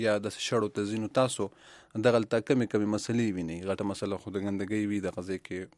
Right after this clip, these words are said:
آه، ماحولیاتي آلودګي هم وي، ګند هم وي، بوی هم وي، خو بیا د صحت پوهان وي چې په کومو سیمو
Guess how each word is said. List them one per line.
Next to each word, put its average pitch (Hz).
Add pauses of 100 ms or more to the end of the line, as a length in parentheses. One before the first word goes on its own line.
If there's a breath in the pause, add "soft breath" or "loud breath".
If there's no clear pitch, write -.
(120)
آه، 82 (640 soft breath)
ماحولیاتي 104 (180)
آلودګي 101
هم 107
وي، 101 (180)
ګند 101
هم 113
وي، 101 (120)
بوی 104
هم 135
وي، 120 (440 loud breath)
خو 143 (460 loud breath)
بیا 127
د 113
صحت 131
پوهان 98
وي 104
چې 131
په 113 (300)
کومو 131 (320)
سیمو 101